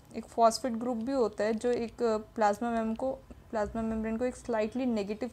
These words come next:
charge provide करता है। Then peripheral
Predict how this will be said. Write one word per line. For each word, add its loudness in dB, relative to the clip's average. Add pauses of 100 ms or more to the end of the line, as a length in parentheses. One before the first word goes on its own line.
charge 4
provide 0
करता -2
है। -10 (840)
Then 0
peripheral -2